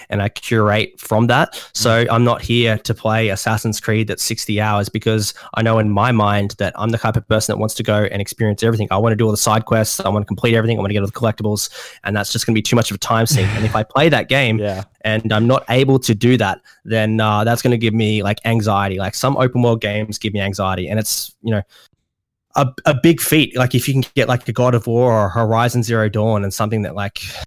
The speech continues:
Speaker 1: makes me, compels me to, to go for that stuff, then fantastic. But in general, I kind of have these, like, set rules in my mind of what I do like and what I don't like. And, um, yeah, a,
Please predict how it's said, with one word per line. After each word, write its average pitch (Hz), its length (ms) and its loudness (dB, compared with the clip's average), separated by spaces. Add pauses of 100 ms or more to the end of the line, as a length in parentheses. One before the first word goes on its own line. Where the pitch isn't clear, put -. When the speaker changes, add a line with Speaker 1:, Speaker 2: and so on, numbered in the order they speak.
(180)
Speaker 1:
makes 110 440 -2
me, 107 340 0 (720)
compels 127 460 2
me 110 100 2
to, 104 360 0
to - 120 -4
go 104 180 0
for 104 120 -4
that - 120 -6
stuff, 107 380 -2
then 107 180 -2
fantastic. 104 600 -4
But 101 200 -2 (200)
in 123 120 2
general, 117 380 2
I 101 140 -2
kind 107 220 -2
of 104 100 -4
have 104 280 -4 (100)
these, 104 220 -6
like, 98 200 -4
set - 280 -2
rules 127 400 4
in 120 80 2
my 113 140 2
mind 110 320 0
of 104 240 -10 (220)
what 110 100 -2
I 107 60 0
do 113 180 -2
like 110 300 -4
and 104 80 -6
what 107 100 -4
I 104 80 -4
don't 110 240 -4
like. 98 280 -8
And, 95 200 -8 (400)
um, 98 340 -2
yeah, 98 240 -2
a, 95 140 -4